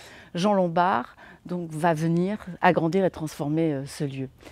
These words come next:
Et cette alternance de frontons, on la retrouve sur de nombreuses façades aixoises.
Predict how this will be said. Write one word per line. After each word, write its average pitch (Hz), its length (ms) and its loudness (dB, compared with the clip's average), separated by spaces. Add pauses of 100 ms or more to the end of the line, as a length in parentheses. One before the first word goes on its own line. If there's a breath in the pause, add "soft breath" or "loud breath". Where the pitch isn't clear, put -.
(640 loud breath)
Et 190 40 0
cette 196 180 0
alternance 202 420 4
de 175 120 2
frontons, 175 340 -4
on 202 40 0
la 156 80 2
retrouve 143 300 -6
sur - 140 -8
de 143 80 -4
nombreuses 147 480 -2
façades 139 500 -8
aixoises. - 520 -12